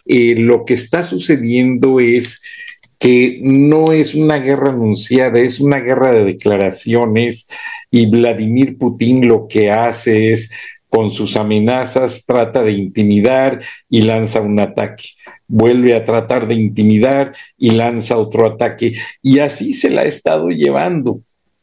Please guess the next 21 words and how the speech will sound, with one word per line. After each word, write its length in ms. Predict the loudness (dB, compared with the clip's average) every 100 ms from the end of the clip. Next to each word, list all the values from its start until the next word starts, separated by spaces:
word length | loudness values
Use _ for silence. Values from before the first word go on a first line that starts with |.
| _ -4
todo 320 | 0 2 4
el 220 | 2 0
tiempo. 540 | 0 0 0 0 0 0
Entonces, 840 | 0 0 0 -2 0 0 0 0
básicamente, 1200 | -2 -2 -2 -8 -6 -6 -4 -4 -4 -2 -2 -2 -8 -20 -16 -2
lo 360 | 2 2 2
que 140 | 0 -2
está 460 | -2 -4 -6 -4
pasando 640 | -4 -4 -2 -2 0 -2 -2
con 200 | -2 0
esto 540 | -2 -4 -4 0 2
es 420 | 2 0 -4 -6
que 440 | -2 0 2 0 -2 -12 -18 -20 -20 _
el 1080 | 0 2 2 2 2 2 2 2 0 -2 -8 _ _ _ _ _ _ _ _ _ _ _ _ _ _
objetivo 720 | -2 -2 -2 -4 -2 2 2
de 120 | 4 2
Rusia 920 | 2 0 0 2 2 2 0 -4 -8 _
es 600 | 0 4 4 4 0 -6
crear 420 | -2 2 2 2
una 260 | -2 -2 -2
guerra, 360 | 0 0 0